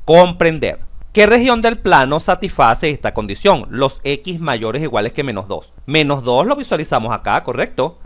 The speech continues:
Los X mayores o iguales que menos dos son todos los X que se encuentran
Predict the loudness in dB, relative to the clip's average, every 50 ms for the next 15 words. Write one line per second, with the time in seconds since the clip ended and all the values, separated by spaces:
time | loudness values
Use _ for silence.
0 | -10 -2 2 4 4 4 2 -2 -2 0 0 0 0 -2 -6 -4 -2 -4 -2 -2
1 | -4 -4 -4 -4 0 0 0 0 0 -2 -4 -4 -4 -4 -2 0 0 0 0 -2
2 | -6 -12 -16 -14 -10 -6 -6 -6 -6 -6 -6 -6 -4 -4 -4 -4 -6 -8 -8 -4
3 | -2 0 0 -2 -2 -8 -12 -10 -10 -10 -10 -8 -8 -8 -8 -6 -4 -4 -4 -4
4 | -4 -4 -4 -4 -6